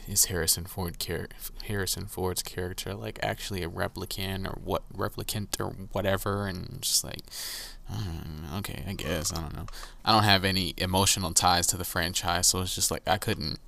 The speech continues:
care one way or the other. Um, hmm. I actually don't really have much to say about this movie because it has been so long since I,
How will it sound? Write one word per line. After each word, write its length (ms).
care 500
one 260
way 140
or 140
the 140
other. 280
Um, 500
hmm. 180
I 160
actually 380
don't 180
really 180
have 140
much 220
to 60
say 140
about 220
this 160
movie 200
because 300
it 100
has 240
been 260
so 160
long 340
since 220
I, 160